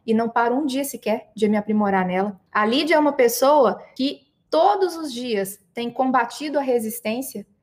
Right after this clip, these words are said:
e tem desenvolvido cada vez mais um amor genuíno pelas pessoas ao redor dela. Mas era a Lídia lá da roça. E aí?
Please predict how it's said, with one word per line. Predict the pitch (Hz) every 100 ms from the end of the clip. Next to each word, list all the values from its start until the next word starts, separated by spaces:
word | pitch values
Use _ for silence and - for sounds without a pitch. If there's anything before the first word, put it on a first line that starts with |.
| -
e | 233
tem | 247 254
desenvolvido | 240 254 240 226 240 226
cada | 226 220
vez | 220 240
mais | 233 233
um | 233
amor | 226 226 254
genuíno | 233 254 285 269 262 269
pelas | 240 233 233
pessoas | 233 - 233 233
ao | 214
redor | 208 196 190
dela. | 190 190 190 -
Mas | 180 180 180
era | 190
a | 285
Lídia | 294 311 277
lá | 277
da | 392
roça. | 392 339 277 - 226 _ -
E | 349
aí? | 339 196